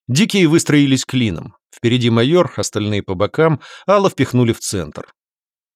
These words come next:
За спиной встал Рыжий, аккуратно придерживая его за ремень от штанов. "Если что, вставай за меня, я прикрою, малыш". Сил обижаться на малыша не было. Ал вдруг почувствовал странное облегчение от того, что вот эти страшные,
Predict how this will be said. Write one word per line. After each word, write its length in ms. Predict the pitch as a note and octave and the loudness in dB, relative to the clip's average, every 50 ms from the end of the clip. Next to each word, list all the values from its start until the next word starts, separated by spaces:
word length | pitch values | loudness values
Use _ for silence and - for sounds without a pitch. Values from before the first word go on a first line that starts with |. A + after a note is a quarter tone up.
| _ - | _ -12
За 140 | D#2+ G2+ G2+ | -8 -8 -6
спиной 300 | - - C#3+ F#3+ G#3 F#3 | -2 0 0 2 0 0
встал 320 | - - D#3 D3+ C#3+ B2+ | 0 2 2 2 2 2
Рыжий, 360 | A2 A2+ A2 F#2+ D#2 C#2+ E2+ D2+ | 0 0 -2 -4 -6 -8 -10 -10
аккуратно 400 | - - A2 A2+ G#2+ - G#2 F2+ | -6 -2 -2 -2 -2 -2 -4 -8
придерживая 640 | - G#2 G#2+ G2+ G#2+ F#2 E2 F#2+ F#2+ F#2+ G2 G2+ | -6 -6 -4 -4 -4 -4 -4 -6 -4 -4 -2 -2
его 320 | G2+ G2+ A2+ B2+ D#3+ D#3 | -2 -4 -4 -2 -2 -2
за 120 | A2 G2 G2+ | -2 -2 -2
ремень 300 | G2 F#2+ G2 G2 G2 F2+ | -2 -2 -4 -4 -4 -6
от 60 | - | -8
штанов. 480 | - - - F#2 F2 E2+ D2+ - _ _ _ _ _ _ _ _ _ _ _ _ _ _ _ _ _ - | -10 -8 -8 -8 -8 -8 -10 -12 _ _ _ _ _ _ _ _ _ _ _ _ _ _ _ _ _ 0
"Если 320 | C3 D#3 E3 - E3+ D#3+ | 2 2 2 2 2 0
что, 200 | - - G3+ F#3 | 0 2 0 0
вставай 300 | - - D3 D3 E3 D3 | 2 2 2 4 4 2
за 140 | A2+ A#2+ A#2+ | 2 2 0
меня, 260 | A#2 A2 G#2 G#2 F#2+ | 0 0 -2 -2 -2
я 160 | G#2 C3 D#3+ | 0 -2 -2
прикрою, 420 | - C#3+ C3+ - - A2 F#2+ E2+ E2 | 0 -2 -6 -4 -4 -4 -4 -4 -6
малыш". 400 | F2 D#2+ C#2+ D#2 - - - _ _ _ _ _ _ _ _ _ _ _ _ _ _ _ _ _ _ _ _ _ _ _ _ _ _ _ | -8 -10 -12 -12 -14 -14 -14 _ _ _ _ _ _ _ _ _ _ _ _ _ _ _ _ _ _ _ _ _ _ _ _ _ _ _
Сил 280 | - - - G#3 G#3 G3 | -8 -4 0 0 2 2
обижаться 500 | F#3 E3+ F3 D#3 C#3+ F3 F3 - - C#3 | 4 4 2 4 4 2 2 2 2 2
на 120 | C3+ C3+ | 4 4
малыша 460 | C3 B2+ B2 B2 B2 - - - C#3+ A#2+ | 4 4 4 2 2 0 0 0 0 0
не 220 | G#2+ G#2+ G2 E2+ | 0 -2 -4 -6
было. 280 | D2 D2+ D2+ D2+ C#2+ - _ _ _ _ _ _ _ _ _ _ _ _ _ _ _ _ - | -8 -10 -12 -12 -14 -16 _ _ _ _ _ _ _ _ _ _ _ _ _ _ _ _ 0
Ал 160 | F3+ F#3+ F3+ | 0 0 2
вдруг 240 | D3+ D3 E3 D#3 - | 2 0 -2 -2 0
почувствовал 500 | D#3+ D3+ - D#3+ D3+ - - D3+ C#3+ B2+ | -2 -2 0 -2 -2 0 2 2 2 0
странное 540 | - - - - F#3+ F#3 E3+ F3 F3+ E3+ - | -2 -4 -2 0 0 2 2 2 0 0 0
облегчение 800 | - D3 C#3 C3+ C#3 A#2+ - - - D3+ C3+ F2+ F2+ F2 E2+ | -2 -4 -2 -2 -4 -4 -6 -6 -4 -4 -2 -2 -4 -6 -8
от 100 | - _ | -8 _
того, 240 | - A2+ A#2 C3+ C#3 | -4 -4 -2 -4 -4
что 160 | - - G#2+ | -6 -6 -6
вот 140 | G#2+ G#2+ - | -4 -4 -4
эти 120 | A2+ - | -6 -6
страшные, 680 | G#2 - - - A#2+ C#3 D3 C#3 - - F#2 E2 D2+ - | -6 -6 -4 -2 0 2 0 0 -2 -4 -8 -8 -10 -12